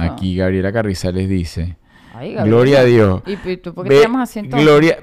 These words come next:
Speaker 1: ¿por qué tú te llamas Gabriela?
Speaker 2: Danos
Speaker 1: Sí.
Speaker 2: una explicación lógica corta.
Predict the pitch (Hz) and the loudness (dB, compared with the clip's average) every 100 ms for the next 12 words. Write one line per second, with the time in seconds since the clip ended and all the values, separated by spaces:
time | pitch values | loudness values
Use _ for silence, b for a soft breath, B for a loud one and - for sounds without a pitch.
0 | - 147 147 160 160 175 180 175 135 139 | 0 2 2 0 -2 -2 0 0 2 4
1 | 135 135 113 - 262 320 95 359 302 240 | 4 4 4 4 4 4 2 0 -2 -4
2 | 254 233 247 277 269 240 - 156 139 123 | -4 -2 -2 -2 -2 -2 -2 -6 -8 -16